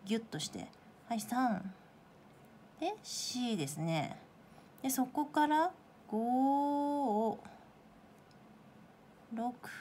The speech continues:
七。で、八。こんな感じ。本当はここで止まっちゃいけないんですけど、ちょっとここで説明を加えたいんです。止まるところがなくてね。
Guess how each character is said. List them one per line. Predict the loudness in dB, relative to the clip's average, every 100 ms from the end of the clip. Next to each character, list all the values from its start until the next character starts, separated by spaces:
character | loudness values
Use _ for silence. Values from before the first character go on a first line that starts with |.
| -14 -2
七。 | 0 2 4 2 2 2 0 -2 -4 -4 -2 4 6 6 2 -6 -16 -20 -20 -20 -20 -20 -20 -20 -20 -20 -12 -2
で、 | -2 -2 -8
八。 | -6 -4 -4 -4 0 0 0 -10 -20 -20 -20 -20 -20 -20 -20 -10 -2
こ |
ん | 2
な | 4
感 | 4
じ。 | 4 2 -2 -4 -16 -18 -20 -20 -20 -20 -20 -20 -20 -20 -10 -2
本 | 0
当 | 0
は |
こ | 0
こ | -2
で | 0
止 | 2
ま | 2
っ |
ち | 2
ゃ |
い | 0
け | 2
な | 4
い | 4
ん |
で |
す | 0
け | -4
ど、 | 0 2 0 -6 -20 -16 -6
ち | -6
ょ |
っ | -4
と | -6
こ | -4
こ | -2
で | -2
説 | -2 -4 -2
明 | 0 2 0
を | 0 -2 -2 -4 -12 -10 -8
加 | -4 -2
え | 0
た | 0
い | 0
ん |
で | -2
す。 | -8 -12 -18 -20 -16
止 | -4
ま | 0 2
る | 0
と | 0
こ | 0
ろ | 0
が | 0
な | -4
く | -6
て | -6
ね。 | -4 -4